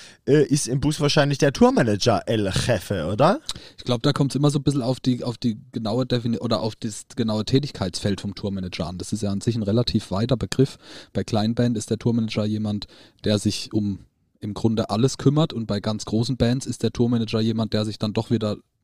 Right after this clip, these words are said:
Speaker 2: nur um einen relativ kleinen Bereich kümmert. Und der
Speaker 1: Gibt's
Speaker 2: hat
Speaker 1: dann noch so einen Production Manager und so
Speaker 2: Genau.
Speaker 1: gibt's?
Speaker 2: Oft ist der, der Tourmanager quasi Production Manager, Stage Manager, Künstlerbetreuer,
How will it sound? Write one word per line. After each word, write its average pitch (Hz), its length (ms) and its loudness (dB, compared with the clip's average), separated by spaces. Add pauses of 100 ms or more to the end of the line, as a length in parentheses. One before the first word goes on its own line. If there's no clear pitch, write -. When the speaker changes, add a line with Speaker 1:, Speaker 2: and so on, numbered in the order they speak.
Speaker 2:
nur 113 120 2
um 113 80 2
einen 110 80 0
relativ 104 440 -2
kleinen 117 360 0
Bereich 87 380 -6
kümmert. 90 280 -6
Und 92 240 -8
der 92 60 -4
Speaker 1:
Gibt's 92 80 -4
Speaker 2:
hat 107 80 -4
Speaker 1:
dann 107 60 0
noch 107 100 -2
so 113 100 -2
einen 95 60 -2
Production 113 520 -2
Manager 98 420 -2
und 80 100 -8
so 87 100 -8
Speaker 2:
Genau. 117 460 2
Speaker 1:
gibt's? - 200 -6 (380)
Speaker 2:
Oft - 280 4
ist - 220 -2
der, 113 220 4
der 104 200 -4
Tourmanager 127 600 4
quasi 113 600 -2 (320)
Production 113 640 -4
Manager, 123 540 -2
Stage 120 420 -4
Manager, 123 640 0 (840)
Künstlerbetreuer, 127 1120 2